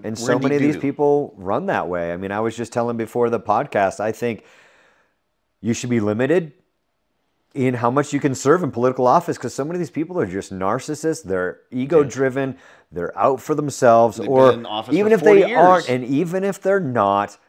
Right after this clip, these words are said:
Speaker 1: they're, they're constantly running for re-election,
Speaker 2: Yeah.
Speaker 1: and that affects what they do because they don't wanna, they wanna get reelected to try to
Speaker 2: Right.
Speaker 1: do the job.
Speaker 2: Stay in power.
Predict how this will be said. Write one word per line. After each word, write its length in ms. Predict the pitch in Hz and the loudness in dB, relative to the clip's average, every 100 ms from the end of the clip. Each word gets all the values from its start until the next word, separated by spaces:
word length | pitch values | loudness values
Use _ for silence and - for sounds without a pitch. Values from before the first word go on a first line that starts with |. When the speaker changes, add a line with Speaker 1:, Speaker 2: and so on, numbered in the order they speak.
| _ | _
Speaker 1:
they're, 340 | 110 113 120 - | -2 2 0 0
they're 180 | 113 113 | -4 -4
constantly 760 | - 123 135 139 151 131 160 147 | -4 -6 -6 -6 -10 -8 -6 -4
running 560 | 98 104 101 101 104 | -2 -2 -2 -6 -8
for 180 | - 104 | -10 -10
re-election, 1000 | 87 85 117 139 101 85 - 95 90 87 85 | -8 -6 -2 0 0 0 -8 -12 -10 -12 -16
Speaker 2:
Yeah. 60 | 80 73 - | -20 -20 -14
Speaker 1:
and 140 | 90 | -6
that 140 | 101 120 | -2 -2
affects 460 | - 120 120 - 98 | 0 2 2 0 -12
what 480 | 78 73 98 117 - | -14 -4 -2 0 0
they 160 | 156 | 0
do 300 | 131 113 113 | 2 0 0
because 360 | 101 98 - 82 | -2 -6 -6 -6
they 100 | 92 | -4
don't 160 | 104 127 | -4 0
wanna, 340 | 135 139 131 | 2 2 2
they 120 | 110 | 0
wanna 240 | 101 113 139 | -2 -2 0
get 180 | 139 | 0
reelected 640 | 135 139 135 131 - 131 117 | 2 4 6 4 2 -4 -4
to 80 | 101 | -8
try 340 | - 98 120 | -4 0 0
to 80 | - | -2
Speaker 2:
Right. 80 | 101 | -6
Speaker 1:
do 120 | 139 | -6
the 100 | 151 | -4
job. 400 | 120 101 95 90 | 2 4 4 2
Speaker 2:
Stay 240 | - 92 | -4 -14
in 140 | 110 110 | -14 -14
power. 380 | 98 82 69 | -12 -12 -14